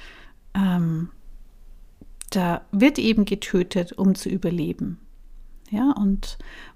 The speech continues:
man kann die Perspektive des Tieres verstehen, das gefressen wird, ist dumm gelaufen. Und, ähm, man kann aber auch die Sicht des Tieres verstehen, das frisst, denn es will ja auch überleben, ne? Die, die Nahrungskette,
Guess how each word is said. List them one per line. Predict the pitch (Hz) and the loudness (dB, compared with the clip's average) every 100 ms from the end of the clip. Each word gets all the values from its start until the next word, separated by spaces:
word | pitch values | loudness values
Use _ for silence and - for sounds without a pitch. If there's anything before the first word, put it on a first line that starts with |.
| - | 0
man | 196 | 2
kann | 196 208 196 202 | 4 6 8 8
die | 202 | 4
Perspektive | 220 202 - 175 - 247 226 | 4 2 0 -4 4 4 6
des | 214 208 | 4 2
Tieres | - 233 220 202 196 - - - | 2 6 8 6 4 -4 -8 -10
verstehen, | - 202 - 220 214 | 0 2 4 8 8
das | 190 - | 8 4
gefressen | 185 - 196 254 240 | 0 4 4 6 8
wird, | 262 285 | 6 4
ist | - - 208 | -6 2 6
dumm | 208 | 8
gelaufen. | 185 175 208 - 294 359 - - - - - - - - | 8 8 6 8 8 6 -10 -20 -20 -18 -18 -18 -20 0
Und, | 214 214 208 208 | 6 10 8 6
ähm, | 202 196 196 190 | 6 8 8 6
man | 190 190 | 4 2
kann | 220 214 | 6 6
aber | 202 190 | 6 4
auch | 185 - | 0 -4
die | - 190 | -4 -2
Sicht | 208 208 - 196 | 0 -2 -2 -2
des | 190 | -2
Tieres | - 208 196 190 | -2 -2 0 0
verstehen, | - 180 - 185 190 | -2 -4 -2 2 2
das | 180 - | 2 0
frisst, | 240 339 - - | 2 2 2 -2
denn | 175 | 0
es | 180 - | 0 -2
will | 202 | -2
ja | 202 233 | 0 0
auch | 262 | 0
überleben, | 226 180 165 170 170 | 2 2 0 -2 -2
ne? | 175 240 233 | 0 2 2
Die, | 202 185 | -2 -4
die | - 190 | 2 6
Nahrungskette, | 190 196 220 202 - 190 180 190 175 | 8 8 6 4 2 -2 2 4 4